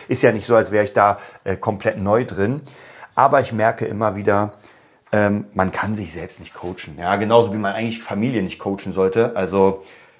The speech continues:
da werden wir auch noch mal gleich dazu kommen. Aber das Wichtigste ist praktisch, dass man, ja, dass man einfach jemanden braucht.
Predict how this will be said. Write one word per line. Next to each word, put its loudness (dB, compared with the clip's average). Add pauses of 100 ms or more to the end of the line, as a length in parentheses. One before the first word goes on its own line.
(140)
da 2
werden 2
wir 2
auch 0
noch 0
mal 2
gleich -2
dazu -8
kommen. -4 (1040)
Aber 6
das -4
Wichtigste -6
ist -8
praktisch, -6 (320)
dass 0
man, 2 (320)
ja, -2 (720)
dass -2
man 2
einfach -6
jemanden -6
braucht. -8